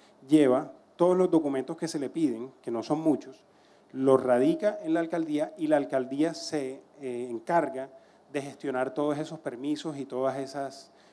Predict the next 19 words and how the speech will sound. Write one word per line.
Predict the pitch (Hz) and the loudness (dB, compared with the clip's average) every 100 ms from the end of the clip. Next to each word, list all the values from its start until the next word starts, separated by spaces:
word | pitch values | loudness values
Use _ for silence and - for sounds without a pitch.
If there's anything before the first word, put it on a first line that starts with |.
| _ | _
esos | 123 120 127 - | -14 -14 -14 -6
trámites | 147 143 143 143 131 | -2 -2 -2 -4 -12
que | - | -12
son | 120 120 123 | -10 -8 -6
necesarios | 139 123 - 113 123 127 | -6 -6 -6 -6 -6 -6
para, | - 120 104 98 90 _ _ _ _ | -6 -6 -8 -14 -20 _ _ _ _
para, | 127 120 117 117 - | 2 2 -2 -6 -10
eh, | 120 104 104 101 95 98 104 - | -14 -12 -10 -12 -14 -16 -20 -10
poder | 131 123 120 | -4 -2 0
realizar | 139 131 117 | 0 -2 -4
el | 131 | -8
espectáculo | 135 110 - 120 135 | -10 -12 -14 -12 -12
público. | 127 131 104 - _ - - | -12 -14 -16 -20 _ -20 -6
Lastimosamente, | 127 131 - 123 127 165 170 147 123 139 - | -2 -2 0 -2 -2 -2 -2 -4 -4 -10 -8
hasta | 123 110 120 | -8 -4 -4
el | 110 | -2
día | 131 151 | 0 0
de | 147 | 0
hoy, | 131 139 | -2 -6